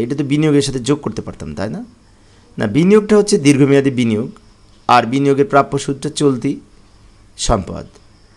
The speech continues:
সেজন্য বিনিয়োগের প্রাপ্য সুদটা চলতি সম্পদের মধ্যে বসবে। এরপরে আমাদের আরও আছে সমাপনী মজুত পণ্য। এই যে সমাপনী মজুত পণ্য, এক লক্ষ সত্তর হাজার টাকা।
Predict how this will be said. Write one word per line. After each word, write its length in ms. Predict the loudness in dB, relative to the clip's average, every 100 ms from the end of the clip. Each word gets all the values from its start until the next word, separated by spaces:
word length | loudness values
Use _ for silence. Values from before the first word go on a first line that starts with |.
| _ _ -12
সেজন্য 380 | -2 0 0 -2
বিনিয়োগের 420 | -2 0 0 0 2
প্রাপ্য 200 | 0 0
সুদটা 280 | -8 -8 -8
চলতি 300 | -6 -6 -6
সম্পদের 440 | -4 -4 -2 -2
মধ্যে 220 | -4 -8
বসবে। 320 | -12 -14 -16 -20 -20 -20 -20 -20 -20 _ _ -20 -20 -20 -20 -20 _ -20 -20 -20 -20 -20 -2
এরপরে 400 | 0 2 2 2 2 0 -6 -14 -12 -4
আমাদের 320 | -2 2 4
আরও 240 | 4 4
আছে 300 | 2 0 -2 -4 -8 -18 _
সমাপনী 520 | -4 0 2 0 -2
মজুত 280 | 0 0 -2 -8
পণ্য। 180 | -10 -10 -6
এই 320 | 2 4 6 6
যে 120 | 2
সমাপনী 440 | -4 -4 -4 -4 -6
মজুত 200 | -6 -8 -12
পণ্য, 140 | -10
এক 120 | -8 -8
লক্ষ 120 | -10 -10
সত্তর 300 | -12 -12 -10
হাজার 180 | -10 -12
টাকা। 140 | -16